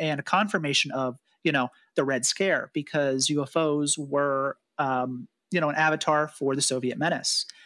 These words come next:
But then what you see in the seventies, when they come back, is a lot of New Age spirituality is filtered into the depictions of U F Os.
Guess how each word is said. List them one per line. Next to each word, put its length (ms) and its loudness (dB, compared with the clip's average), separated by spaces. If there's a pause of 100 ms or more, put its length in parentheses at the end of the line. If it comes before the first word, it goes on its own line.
(300)
But 140 2
then 180 2
what 120 -2
you 100 0
see 200 2
in 40 0
the 80 -2
seventies, 720 2
when 180 -2
they 100 0
come 180 -6
back, 540 0
is 760 0
a 80 -2
lot 220 2
of 100 -4
New 160 2
Age 240 2
spirituality 840 -2
is 200 -2
filtered 400 -4
into 1200 -2
the 80 -2
depictions 520 -2
of 200 2
U 120 2
F 140 -2
Os. 380 -4